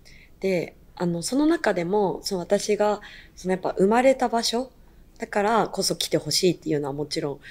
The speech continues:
あるんだけど、そう、音楽が、えっと、ライブハウス、なんかサンダースネークっていう、えー、厚木っていう名前のライブハウスがあったりとか、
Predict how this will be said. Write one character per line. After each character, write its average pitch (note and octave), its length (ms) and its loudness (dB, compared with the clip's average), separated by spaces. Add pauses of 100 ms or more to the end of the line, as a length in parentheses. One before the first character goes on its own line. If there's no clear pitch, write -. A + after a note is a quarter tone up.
(220)
あ F3 120 -4
る D#3 160 -2
ん C#3+ 120 -10
だ C#3 100 -14
け - 140 -6
ど、 G3+ 340 2
そ - 120 -14
う、 - 80 -20
音 A#3 260 2
楽 D3+ 500 -6 (500)
が、 G3+ 360 2
え D#3 60 -6
っ - 20 -8
と、 C#3+ 360 -8 (340)
ラ A3+ 160 6
イ B3 60 6
ブ C4+ 60 2
ハ A#3 200 4
ウ E3+ 60 2
ス、 - 320 -8
な - 60 -6
ん - 40 -16
か - 60 -16
サ F#3+ 180 -2
ン F#3+ 100 -2
ダ F3+ 120 -2
ー - 20 -8
ス F3+ 180 -8
ネ E3+ 140 -2
ー C3+ 100 -10
ク - 120 -16
っ - 20 -20
て - 160 -12
い C3 100 -8
う、 - 80 -16 (500)
え C3+ 360 -14
ー、 - 80 -20
厚 D3 240 -6
木 E3 120 -2
っ F3 40 -2
て - 180 -12
い D#3 280 -4
う D3 40 -2
名 D#3 120 -4
前 F3+ 240 -2
の A#3 380 0 (220)
ラ F3 140 0
イ E3+ 60 -2
ブ E3+ 60 -2
ハ E3 180 -4
ウ D3+ 60 -2
ス - 160 -8
が C3+ 100 -8
あ C#3+ 40 -8
っ - 80 -12
た - 100 -14
り D#3 100 -10
と - 120 -14
か、 A3 340 -2